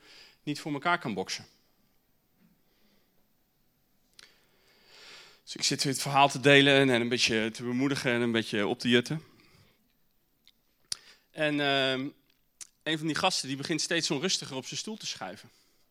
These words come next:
Een beetje naar de tafel te kijken en een beetje te plukken en dit, dat.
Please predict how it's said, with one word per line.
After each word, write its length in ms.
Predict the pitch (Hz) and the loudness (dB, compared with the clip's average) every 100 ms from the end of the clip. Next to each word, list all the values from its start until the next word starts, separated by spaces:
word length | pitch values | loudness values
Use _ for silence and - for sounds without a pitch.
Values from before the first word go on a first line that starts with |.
| _ _ - | _ _ -20
Een 80 | 123 | -12
beetje 200 | 127 - | -12 -10
naar 100 | 113 | -12
de 80 | 113 | -12
tafel 300 | - 139 - | -12 -12 -14
te 100 | - | -12
kijken 360 | - 117 117 127 | -6 -4 -4 -8
en 60 | |
een 60 | 120 | -6
beetje 380 | 113 110 110 101 | -8 -8 -12 -14
te 80 | _ | _
plukken 380 | 156 151 151 120 | -8 -8 -8 -10
en 280 | 117 113 110 | -10 -10 -10
dit, 180 | 120 | -8
dat. 300 | 120 117 - | -8 -10 -14